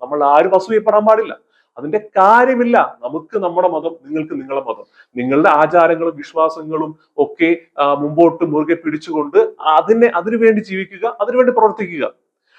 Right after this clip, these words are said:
അല്ലാതെ മറ്റൊരു മതത്തിന്റെ വളർച്ചയിൽ ഇപ്പുറത്തുള്ള ഓപ്പോസിറ്റ് നിൽക്കുന്ന മതം അല്ലെങ്കിൽ, ആ, അത് മതത്തിലുള്ള ചില ആളുകൾ, എല്ലാവരും ഇല്ലാട്ടോ, ചില വർഗീയ ചിന്താഗതിയുള്ള ആളുകൾ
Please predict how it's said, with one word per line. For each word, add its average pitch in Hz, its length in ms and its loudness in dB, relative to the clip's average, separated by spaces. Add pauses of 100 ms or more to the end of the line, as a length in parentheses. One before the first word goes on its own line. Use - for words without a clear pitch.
(120)
അല്ലാതെ 165 380 2
മറ്റൊരു 139 420 2
മതത്തിന്റെ 190 400 2
വളർച്ചയിൽ 156 640 -2 (160)
ഇപ്പുറത്തുള്ള 180 540 2
ഓപ്പോസിറ്റ് 165 460 0
നിൽക്കുന്ന 147 500 -6
മതം 131 220 -2 (220)
അല്ലെങ്കിൽ, 143 500 0
ആ, 123 40 0
അത് 147 360 2
മതത്തിലുള്ള 151 420 2
ചില 160 180 0
ആളുകൾ, 147 480 4 (200)
എല്ലാവരും 151 300 0
ഇല്ലാട്ടോ, 180 460 0 (120)
ചില 160 220 -4 (200)
വർഗീയ 135 440 0 (160)
ചിന്താഗതിയുള്ള 156 580 2
ആളുകൾ 135 560 2